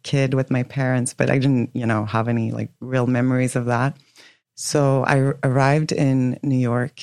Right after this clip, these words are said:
and something completely switched in me when I came to New York.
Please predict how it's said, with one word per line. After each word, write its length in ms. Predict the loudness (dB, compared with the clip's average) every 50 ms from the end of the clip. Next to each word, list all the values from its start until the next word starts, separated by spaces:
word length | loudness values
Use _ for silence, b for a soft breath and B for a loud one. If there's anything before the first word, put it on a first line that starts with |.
| -8 -4
and 500 | -2 -2 0 0 -2 -4 -6 -8 -12 -20 _ _ _ _ _ -14
something 1200 | -10 -6 -2 0 2 4 4 2 0 -2 -4 -2 0 0 2 2 0 0 0 0 -2 -4 -6 -10 _ -12
completely 800 | -6 -4 -4 -4 -4 -10 -18 -16 -12 -12 -10 -6 -2 -2 -2 -2
switched 680 | -2 -4 -4 -4 -4 -6 -6 -8 -8 -6 -6 -6 -6 -4
in 300 | -2 -2 0 0 -2 -2
me 380 | -2 -2 -2 -2 -4 -8 -12 _ _ -8
when 140 | -4 -2 -2
I 120 | -2 -2
came 280 | -4 -4 -4 -2 -2 -4
to 160 | -4 -2 -2
New 80 | -2 0
York. 260 | 0 -2 -2 -4 -6